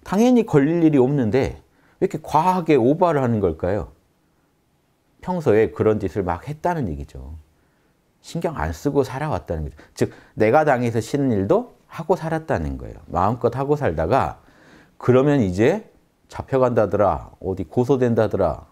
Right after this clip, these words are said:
조사받는다더라 하니까 이제, 어, 이, 어, 이제 선을 모르겠는 거죠. 어디서부터가 뭐,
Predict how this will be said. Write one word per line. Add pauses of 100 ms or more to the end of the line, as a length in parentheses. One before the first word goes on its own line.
(460)
조사받는다더라
하니까 (760)
이제,
어,
이,
어, (200)
이제 (380)
선을
모르겠는
거죠. (520)
어디서부터가
뭐,